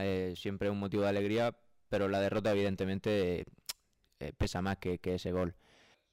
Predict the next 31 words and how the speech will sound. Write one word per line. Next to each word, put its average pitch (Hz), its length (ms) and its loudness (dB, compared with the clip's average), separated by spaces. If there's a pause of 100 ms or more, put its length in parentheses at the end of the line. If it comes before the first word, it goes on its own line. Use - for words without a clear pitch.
(200)
Joder, 113 300 2
pues 98 140 -2
qué 113 40 -2
importancia 110 460 0
va 101 60 2
a 92 80 -2
tener, 104 280 0
¿no? 110 180 0
Al 101 60 0
final 104 380 0
es, 107 540 4
es 107 40 2
una 110 220 0
final 107 320 0
en 104 100 -2
casa, 117 480 2
es 107 460 2
un 107 260 -4
rival 107 460 2
por 110 160 0
el 107 100 2
descenso 107 480 0
con 104 160 0
nosotros, 110 440 0
que 104 80 -2
el 98 80 0
objetivo 101 320 0
es 104 60 2
la 104 80 2
salvación, 107 520 0
entonces 98 680 0